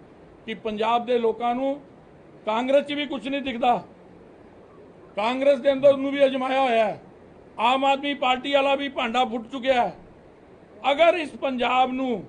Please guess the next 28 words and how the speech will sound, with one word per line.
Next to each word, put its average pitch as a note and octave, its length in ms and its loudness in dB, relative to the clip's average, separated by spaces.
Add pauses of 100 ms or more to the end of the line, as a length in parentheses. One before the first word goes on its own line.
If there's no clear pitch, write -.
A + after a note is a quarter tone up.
(540)
ਬੀਜੇਪੀ A#3+ 420 -6
ਨੂੰ C4+ 100 -6
ਤੇ C4+ 100 2
ਪੰਜਾਬ B3 360 -2
ਦੀ C4+ 100 -6
ਜ਼ਰੂਰਤ C4+ 360 -6
ਹੈ B3+ 100 -2
ਹੀ B3+ 160 -2
ਹੈ, A3 380 0 (560)
ਪਰ A3+ 180 -2
ਪੰਜਾਬ G#3+ 560 -6
ਦੇ A#3 160 -4
ਵਿਕਾਸ G3 600 -6
ਨੂੰ A3 200 -8
ਮੋਦੀ F#3 480 -8
ਦੀ F#3+ 180 -12
ਜ਼ਰੂਰਤ F3+ 540 -10
ਹੈ। E3+ 240 -8 (640)
ਪੰਜਾਬ G#3 520 -2
ਦੇ B3 180 -2 (140)
ਅਮਨ, A3+ 360 -4
ਸ਼ਾਂਤੀ, G#3+ 520 -8
ਭਾਈਚਾਰੇ G#3+ 680 -6
ਨੂੰ A3+ 180 -8
ਮੋਦੀ G#3+ 340 -6
ਦੀ A3 140 -8
ਜ਼ਰੂਰਤ G3+ 400 -8
ਹੈ। G#3 220 -6